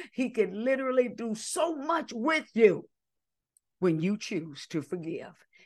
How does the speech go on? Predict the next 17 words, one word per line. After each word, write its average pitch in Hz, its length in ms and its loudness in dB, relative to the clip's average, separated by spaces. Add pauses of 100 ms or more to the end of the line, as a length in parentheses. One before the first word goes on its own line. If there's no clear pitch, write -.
(120)
and 165 200 -4
no 160 120 4
longer 175 500 0
harbor 156 440 0
that 147 220 -4 (100)
hatred 165 480 -4
and 156 160 -6
the 156 60 -6
bitterness 143 640 -2 (320)
that 156 320 2
you 165 160 -8
carried 175 460 4 (180)
toward 165 400 0
somebody 165 640 -4 (240)
in 160 320 0 (120)
your 143 380 -2
life. 147 200 -2